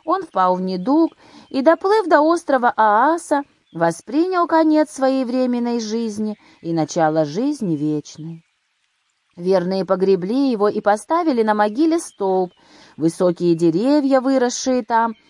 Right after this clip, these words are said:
издалека указывали могилу святого. Кончина святого Еферия последовала в седьмой день марта, который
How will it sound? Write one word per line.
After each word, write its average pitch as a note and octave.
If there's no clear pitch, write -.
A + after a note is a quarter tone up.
издалека C4+
указывали C4+
могилу F#3+
святого. E3
Кончина F#3+
святого G#3
Еферия A3
последовала D#4+
в C#4
седьмой C4+
день C#4
марта, F3+
который E3+